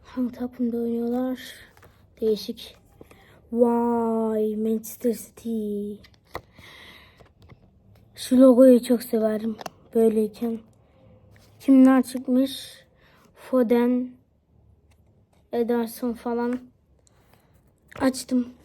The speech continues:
Uygun, Palmers. Ya, istemiyorum şunu ya.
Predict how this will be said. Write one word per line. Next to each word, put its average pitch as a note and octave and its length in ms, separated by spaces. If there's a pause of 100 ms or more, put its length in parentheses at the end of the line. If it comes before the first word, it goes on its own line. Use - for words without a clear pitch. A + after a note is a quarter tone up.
(1000)
Uygun, A#3+ 760 (200)
Palmers. A#3+ 1160 (1700)
Ya, A3 240
istemiyorum A3 600
şunu G#3 240
ya. G3 420